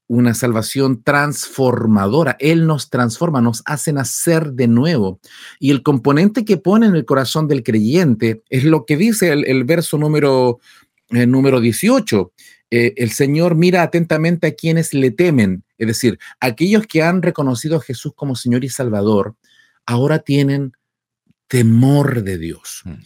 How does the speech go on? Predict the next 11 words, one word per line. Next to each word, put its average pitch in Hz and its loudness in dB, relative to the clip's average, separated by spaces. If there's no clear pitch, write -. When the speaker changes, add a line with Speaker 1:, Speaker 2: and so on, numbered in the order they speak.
Speaker 1:
Este 180 0
temor 196 2
de 165 0
Dios 120 2
no 139 2
es 160 0
un 190 4
miedo, 170 4
un 143 -2
pavor, 135 0
eh, 107 0